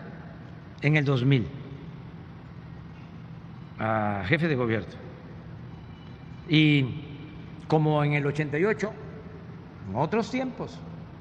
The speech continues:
estudiantes, maestros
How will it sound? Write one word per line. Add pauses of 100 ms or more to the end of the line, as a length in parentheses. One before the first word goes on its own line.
(800)
estudiantes,
maestros